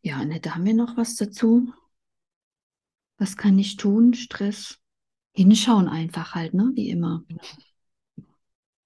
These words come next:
Speaker 2: Und auch deine, äh, deine Wünsche natürlich auch kommunizieren. Das haben wir ganz vergessen, ne? Also wenn du wirklich Stress auf der Arbeit hast, weil's zu viel ist,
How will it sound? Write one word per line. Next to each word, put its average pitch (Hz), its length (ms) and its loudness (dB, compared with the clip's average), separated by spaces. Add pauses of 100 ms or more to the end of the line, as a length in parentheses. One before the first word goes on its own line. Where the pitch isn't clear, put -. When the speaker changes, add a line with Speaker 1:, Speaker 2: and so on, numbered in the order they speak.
(440)
Speaker 2:
Und 202 260 0
auch 160 220 -4
deine, 160 680 -6
äh, 156 140 -8
deine 151 560 -8
Wünsche 156 340 -2
natürlich 147 400 -4
auch 151 120 -8
kommunizieren. 151 580 0
Das 165 120 -4
haben 165 80 -2
wir - 60 -2
ganz 147 260 -4
vergessen, 165 460 -4
ne? 160 140 -4 (240)
Also 175 280 0
wenn 160 200 4
du 160 160 -2 (320)
wirklich 175 300 0
Stress 156 280 -4
auf 160 140 -6
der 160 120 -2
Arbeit 156 360 -4
hast, 156 280 -4
weil's 151 300 -2
zu - 140 -10
viel 180 260 0
ist, 180 320 -2